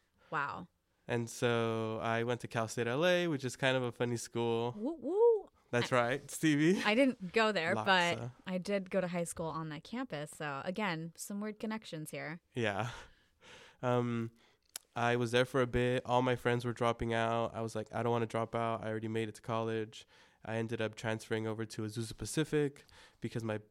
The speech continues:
Speaker 2: parents wanted me to go there because it's a Christian school, if you didn't know.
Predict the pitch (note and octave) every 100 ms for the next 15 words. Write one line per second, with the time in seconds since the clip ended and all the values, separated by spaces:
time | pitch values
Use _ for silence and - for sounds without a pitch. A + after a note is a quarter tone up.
0 | _ _ _ - A#2+ B2 - A#2 A#2 A#2+
1 | B2 A#2+ A2 A2+ B2+ D#3+ - _ - _
2 | _ _ _ _ _ _ B2 A2 A2 G#2
3 | - A2+ - C#3+ C3 A#2+ F#3+ _ _ _
4 | _ - A2 A2 A2